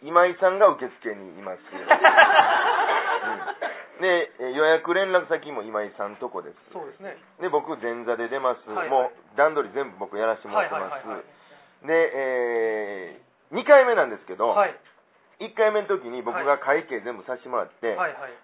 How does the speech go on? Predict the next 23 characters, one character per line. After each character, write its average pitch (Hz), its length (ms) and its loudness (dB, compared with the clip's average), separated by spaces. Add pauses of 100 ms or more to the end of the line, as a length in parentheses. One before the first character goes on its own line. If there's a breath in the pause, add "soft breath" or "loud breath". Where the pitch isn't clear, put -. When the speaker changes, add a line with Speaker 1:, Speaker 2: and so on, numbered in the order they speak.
(100)
Speaker 1:
で、 147 140 -4
紳 247 280 -8
助 135 180 -10
師 - 140 -16
匠 120 240 -2
が 101 300 4
東 156 220 0
京 139 180 2
か 135 120 0
ら 95 220 0
来 120 80 -6
ら 117 120 2
れ 107 120 -4
る、 98 100 -8
Speaker 2:
う - 40 -8
ん。 - 100 -16
Speaker 1:
新 143 140 -10 (100)
幹 156 320 -2 (120)
線 101 300 -10
と 110 140 -4
宿 120 360 -2
代、 135 280 0
Speaker 2:
う - 40 -18